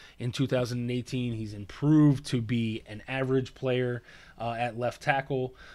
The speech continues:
Um, they just drafted Alex Leatherwood. He's expected to be their right tackle. Many people think that he projects as a guard better,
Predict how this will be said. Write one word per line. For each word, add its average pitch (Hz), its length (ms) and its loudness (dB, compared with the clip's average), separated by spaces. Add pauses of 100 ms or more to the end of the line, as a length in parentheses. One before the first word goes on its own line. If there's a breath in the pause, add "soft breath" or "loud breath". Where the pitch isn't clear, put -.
(100)
Um, 110 460 -4 (800)
they 143 160 -8
just 156 320 0
drafted 151 380 2
Alex 123 360 -4
Leatherwood. 160 640 4
He's 147 200 0
expected 143 320 -2
to 135 60 0
be 123 100 -2
their 113 120 -4
right 147 240 2
tackle. 156 440 0
Many 202 220 0
people 151 280 0
think 135 340 -2
that 120 220 -4
he 139 180 -2
projects 120 480 -6
as 110 80 -8
a 104 60 -10
guard 123 480 0
better, 165 340 -2